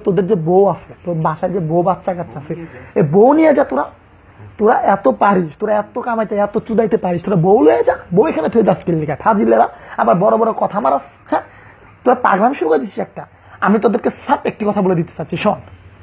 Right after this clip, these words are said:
যদি বউকে যদি কামাই করে খাইতে দিতে পারিস,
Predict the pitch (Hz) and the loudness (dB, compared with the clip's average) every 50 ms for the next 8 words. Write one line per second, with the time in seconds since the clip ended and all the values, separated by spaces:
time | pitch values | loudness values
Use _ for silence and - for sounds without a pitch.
0 | - - - - - - - - - - - - - 160 151 - 208 220 233 208 | -20 -20 -20 -20 -20 -20 -20 -20 -20 -20 -20 -12 -8 -8 -2 2 2 4 6 6
1 | 277 320 523 508 - - - - - - - - - - - - - - - - | 6 4 4 0 -4 -12 -20 -20 -20 -20 -20 -20 -20 -20 -20 -20 -20 -20 -20 -20
2 | - - - - - - 143 147 190 202 220 190 - 277 214 262 214 277 247 - | -20 -20 -20 -20 -12 -6 -2 2 4 4 4 4 2 0 0 0 0 0 -2 -2
3 | - 233 214 208 226 226 185 214 196 214 208 - - 202 190 160 185 180 190 165 | 0 0 2 2 2 2 2 2 0 0 0 -2 -2 0 0 2 2 0 2 0
4 | 208 - - - 185 208 277 339 554 - - | 0 0 0 2 2 4 4 2 0 -2 -10